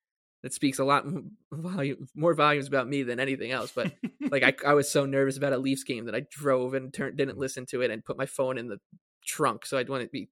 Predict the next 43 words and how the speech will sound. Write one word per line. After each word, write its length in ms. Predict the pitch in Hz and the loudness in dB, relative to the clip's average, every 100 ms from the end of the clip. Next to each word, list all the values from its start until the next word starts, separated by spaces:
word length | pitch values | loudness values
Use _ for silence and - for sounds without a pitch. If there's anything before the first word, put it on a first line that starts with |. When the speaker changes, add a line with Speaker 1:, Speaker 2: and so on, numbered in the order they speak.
| - | -4
Speaker 1:
tempted 340 | 135 135 135 | -4 -2 -4
to 80 | 139 | -4
even 180 | 120 117 | -6 -4
look 160 | 127 | -2
at 100 | 131 | 0
it 80 | 120 | 0
at 80 | 113 | -2
a 60 | 113 | -2
red 160 | 123 117 | -2 -2
light 220 | 117 120 | -4 -4
or 80 | 113 | -4
anything. 420 | 113 131 123 131 _ | -8 -12 -14 -14 _
Speaker 2:
Yeah. 180 | 101 92 _ | -14 -14 _
Oh, 80 | 143 | -2
no, 80 | 160 | 4
Speaker 1:
So 60 | 180 | 6
Speaker 2:
I 120 | 196 | 6
know 100 | 196 | 4
what 140 | 156 | 0
you 60 | 113 | -4
mean. 160 | 104 104 | -8 -2
Yeah, 160 | 135 | 2
I 60 | 120 | 2
put 180 | - 151 | 2 2
the 60 | |
Speaker 1:
Yeah. 20 | 175 | 2
Speaker 2:
phone 220 | 123 117 | 2 -4
away. 320 | 107 107 107 | -4 -2 -2
I 80 | 101 | -4
don't, 260 | 104 104 - _ | -6 -10 -12 _
I 80 | 98 | -16
don't 200 | 98 98 | -14 -12
check 300 | - 113 - | -10 -10 -10
Twitter 300 | - 104 101 | -12 -10 -10
or 40 | |
anything 280 | 98 95 98 | -10 -12 -12
like 80 | 98 | -12
that, 160 | 98 95 _ _ - | -12 -16 _ _ -12
that 120 | 104 | -10
kind 100 | 107 | -10
of 40 | |
stuff. 200 | - 110 - | -8 -8 0
But 300 | 175 151 131 | 4 6 4